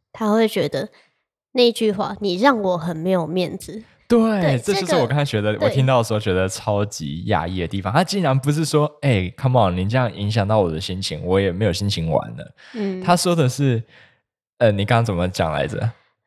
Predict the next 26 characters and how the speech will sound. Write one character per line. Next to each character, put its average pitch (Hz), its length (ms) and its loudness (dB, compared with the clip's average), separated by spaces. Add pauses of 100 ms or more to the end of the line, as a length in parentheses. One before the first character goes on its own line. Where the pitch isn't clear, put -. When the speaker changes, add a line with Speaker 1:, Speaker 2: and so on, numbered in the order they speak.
Speaker 1:
呃 185 200 0
，“你 185 160 -4
这 214 100 -2
样 247 80 2
子 208 120 -2
让 208 180 0
我 165 160 0
很 165 160 -4
没 165 140 -6
有 160 120 -4
面 170 240 -10
子， - 240 -18
让 311 140 4
我 262 100 6
很 202 200 -4
难 165 200 -8
堪。” - 300 -10
Speaker 2:
哦， 127 80 6
对， 120 140 4
很 113 180 0
难 90 220 -2
堪。 113 280 2
Speaker 1:
嗯。 190 380 -2 (640)
Speaker 2:
对， 170 220 4
所 151 240 2
以 107 280 0